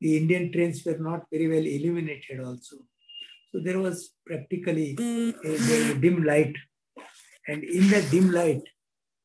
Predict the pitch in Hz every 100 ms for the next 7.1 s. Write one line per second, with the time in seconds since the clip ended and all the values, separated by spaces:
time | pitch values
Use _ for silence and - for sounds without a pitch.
0 | _ _ - 143 143 151 165 165 139 175
1 | 175 156 117 - - - _ _ _ _
2 | _ _ _ _ _ - 170 160 139 135
3 | 123 117 - _ _ - - _ _ _
4 | _ _ _ _ _ - - - _ _
5 | _ _ - 147 156 175 185 - 165 139
6 | - - - 160 139 160 143 131 127 120
7 | 127